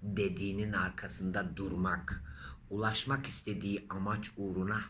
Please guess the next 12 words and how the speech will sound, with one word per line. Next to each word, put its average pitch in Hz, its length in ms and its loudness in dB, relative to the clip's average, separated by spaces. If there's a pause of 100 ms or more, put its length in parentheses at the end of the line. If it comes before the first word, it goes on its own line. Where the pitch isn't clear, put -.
her 113 280 -2
şeyi 101 560 0
yapmak, - 640 -2 (540)
kötü 113 360 0
de 113 100 4
olsa, 87 600 -2 (640)
anlatabildim 101 680 0
mi? 117 240 4
Kaosun 98 680 0
içine 107 420 0
de 104 80 2
girsen, 87 520 -2